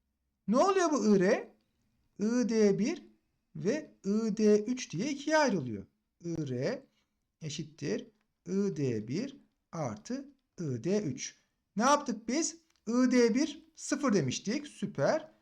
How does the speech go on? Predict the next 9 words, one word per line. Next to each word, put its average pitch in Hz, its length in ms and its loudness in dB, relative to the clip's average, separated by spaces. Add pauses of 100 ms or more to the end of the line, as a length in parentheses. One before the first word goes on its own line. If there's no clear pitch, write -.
(180)
O 233 140 0
da 220 80 4
eşittir 147 380 -2
I 311 220 0
D 277 160 4
üç. 180 340 0 (180)
O 214 200 2
da 156 520 4
eşittir 196 760 -2